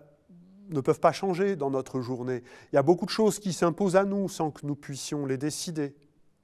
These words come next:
Mais nous pouvons décider de comment nous allons les vivre. C'est ça que Paul et la tradition chrétienne va progressivement appeler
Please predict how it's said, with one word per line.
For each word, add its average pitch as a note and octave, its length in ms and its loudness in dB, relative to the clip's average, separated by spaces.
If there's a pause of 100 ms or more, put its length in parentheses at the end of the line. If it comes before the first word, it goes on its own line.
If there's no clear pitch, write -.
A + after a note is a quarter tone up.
(460)
Mais C3 140 -2
nous G3 140 -4
pouvons F#3 400 -4
décider F3 680 -4 (640)
de C3 180 -4
comment F#3 500 2
nous B2 220 -8
allons A2+ 220 -6
les G#2+ 140 -10
vivre. F2+ 420 -16 (880)
C'est - 140 -6
ça B3+ 220 2
que F3 400 2 (420)
Paul A3+ 440 2 (100)
et D3 80 -4
la D3 120 0
tradition D#3+ 520 -4
chrétienne G3+ 480 -4
va D3+ 160 -2
progressivement D3+ 720 -4
appeler F#3+ 360 0